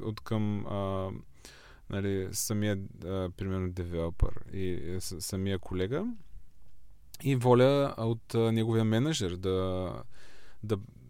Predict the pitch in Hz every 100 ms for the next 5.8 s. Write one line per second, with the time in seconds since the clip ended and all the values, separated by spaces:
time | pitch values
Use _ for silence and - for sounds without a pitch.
0 | - - - - - 117 113 - 107 104
1 | 110 110 98 - 92 85 67 - - -
2 | - - - - 101 107 104 104 101 -
3 | - - - 185 196 - 156 139 180 180
4 | 170 135 113 120 139 165 175 - - 151
5 | 160 156 - 123 123 123 123